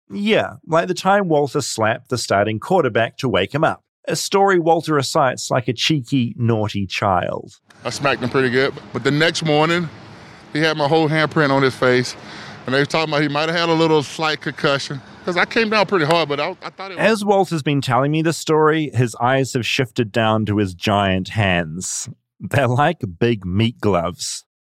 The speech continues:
Speaker 1: He clocks this and jumps at the opportunity.
Speaker 2: And then, you know, if you ever want to slap, you know, you just want to feel what he felt. You, you know, we can always put that on camera, right?
Speaker 1: No,
Speaker 2: You
Speaker 1: I'm,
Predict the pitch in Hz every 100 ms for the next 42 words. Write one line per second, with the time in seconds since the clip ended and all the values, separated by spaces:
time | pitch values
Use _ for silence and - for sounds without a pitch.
0 | - 143 139 147 - - 107 95 - 113
1 | 104 87 101 98 113 95 92 - - 98
2 | 90 85 90 101 101 156 180 196 180 180
3 | 151 208 226 190 180 156 - 165 160 160
4 | 156 170 170 160 147 165 175 160 156 156
5 | 208 180 147 127 147 - 139 135 139 147
6 | 143 156 147 131 180 151 143 135 160 143
7 | 120 123 120 131 156 147 160